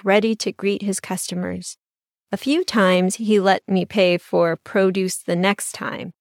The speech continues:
something that could never happen at a grocery chain. Through these human interactions with my local regenerative farmers and food producers, my food held more meaning, and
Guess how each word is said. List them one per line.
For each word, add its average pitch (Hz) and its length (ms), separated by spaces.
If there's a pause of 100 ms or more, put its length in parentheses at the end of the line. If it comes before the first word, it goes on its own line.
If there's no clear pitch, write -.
(200)
something 262 440
that - 200
could 214 120
never 190 340
happen 175 400
at - 140
a 170 60
grocery 180 460
chain. - 480 (680)
Through 247 180
these 262 240
human 320 340
interactions 208 760
with 185 180
my 190 140
local 202 440
regenerative 180 560
farmers 190 520
and 180 140
food 208 220
producers, 226 680 (320)
my 233 280
food 294 300
held 220 400
more 202 280
meaning, 196 680 (240)
and 240 400